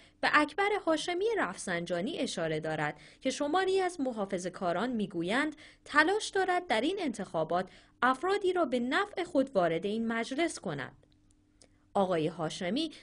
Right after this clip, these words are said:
که پیشتر ریاست مجلس خبرگان را در اختیار داشت، پس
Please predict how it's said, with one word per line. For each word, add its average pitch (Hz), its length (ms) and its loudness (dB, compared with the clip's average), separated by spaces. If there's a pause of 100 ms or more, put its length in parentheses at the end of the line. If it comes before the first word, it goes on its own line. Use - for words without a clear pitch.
(100)
که 330 120 0
پیشتر 339 500 0
ریاست 339 640 2
مجلس 175 400 0
خبرگان 226 600 0
را 220 100 2
در 156 240 0
اختیار 156 420 -2
داشت، 190 360 -2 (320)
پس 392 240 4